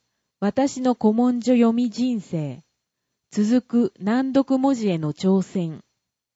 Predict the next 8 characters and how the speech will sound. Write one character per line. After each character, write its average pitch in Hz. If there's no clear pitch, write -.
講 277
師、 -
青 254
木 277
教 285
授 175
さ 156
ん。 139